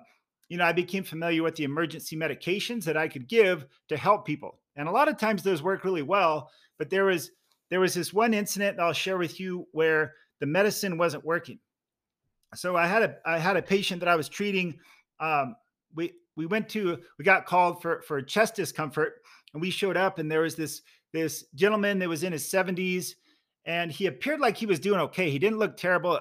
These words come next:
at the first onset, but then we got his vital signs,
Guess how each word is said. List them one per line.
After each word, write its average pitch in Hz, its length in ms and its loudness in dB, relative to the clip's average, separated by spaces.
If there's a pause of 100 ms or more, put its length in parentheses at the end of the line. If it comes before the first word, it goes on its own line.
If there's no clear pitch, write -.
(120)
at 156 140 -2
the 127 80 -16
first 180 320 -4 (100)
onset, 175 560 0 (440)
but 139 140 -8
then 208 420 4
we 160 100 -4
got 175 160 4
his 139 100 -2
vital 208 280 6
signs, 156 560 -2